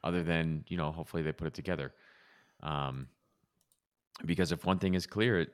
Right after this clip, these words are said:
like, you just can't force guys into different positions and expect it to be okay.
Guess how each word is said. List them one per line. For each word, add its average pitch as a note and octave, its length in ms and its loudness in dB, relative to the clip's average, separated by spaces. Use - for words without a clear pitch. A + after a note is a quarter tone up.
like, D2 300 -6
you D#2 80 -6
just D#2+ 260 -4
can't F2 400 -2
force F2 440 0
guys D2 380 0
into C#2+ 240 -4
different C#2+ 400 -8
positions C#2+ 560 -6
and C2+ 100 -8
expect D2 440 -6
it C2+ 80 -10
to - 60 -12
be C2+ 200 -6
okay. - 500 -10